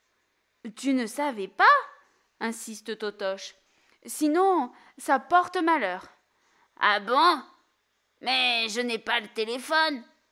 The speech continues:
s'énerve Anna Plure. Tu es sûre que je ne peux pas la jeter, hop, dans la soupe ? Certain, affirme Totoche. Ça porte malheur.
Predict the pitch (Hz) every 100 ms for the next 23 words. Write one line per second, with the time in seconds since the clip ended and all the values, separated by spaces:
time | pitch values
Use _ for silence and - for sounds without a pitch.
0 | _ _ _ - 254 226 214 208 214 208
1 | 208 - 208 202 _ _ _ _ _ _
2 | 233 254 240 285 330 294 302 262 262 254
3 | 269 262 262 254 240 247 247 311 330 294
4 | 208 311 311 - 320 - 226 277 269 311
5 | 415 415 - _ _ _ _ _ _ _
6 | _ _ - - 330 339 330 - 392 381
7 | 349 - _ _ - 220 233 233 226 226
8 | 220 220 208 208 - _ - - - 277
9 | 254 294 320 349 359 311 311 311 339 294
10 | 254